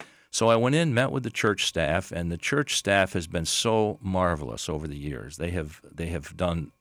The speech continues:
wonderful, wonderful things for us. We're so blessed. So anyway, within the cou-, first couple of weeks, I ended up having two portable sheds delivered. Next thing I know, an electrician is showing up, and he's, he's, uh, electrifying this shed with lights.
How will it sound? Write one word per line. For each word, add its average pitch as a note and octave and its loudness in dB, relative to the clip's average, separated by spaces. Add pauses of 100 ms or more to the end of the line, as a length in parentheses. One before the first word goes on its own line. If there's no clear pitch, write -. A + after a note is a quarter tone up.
(220)
wonderful, F#2+ 0
wonderful D#2 -4
things D#2 -6
for - -10
us. - -14
We're E2 -2
so G#2 0
blessed. D#2 -6 (520)
So D#3 2
anyway, F3 6
within D3+ 4
the E3+ 4
cou-, - 0
first F3 2
couple D3 2
of A2 4
weeks, B2+ 2
I G#2+ 6
ended B2 4
up G#2+ 4
having G#2+ 4
two D#3 2
portable B2 2
sheds G#2 4
delivered. D2+ -2
Next G#2+ 0
thing A#2+ 0
I G#2 4
know, G2+ 2
an F2+ 2
electrician F2+ 0
is D#2+ -2
showing D2 -2
up, F2 -4
and E2 -4
he's, G2 0 (480)
he's, F#2 0
uh, D2+ -2
electrifying F#2+ 0
this E2+ 0
shed A#2+ 2
with E2 -2
lights. G#2+ 2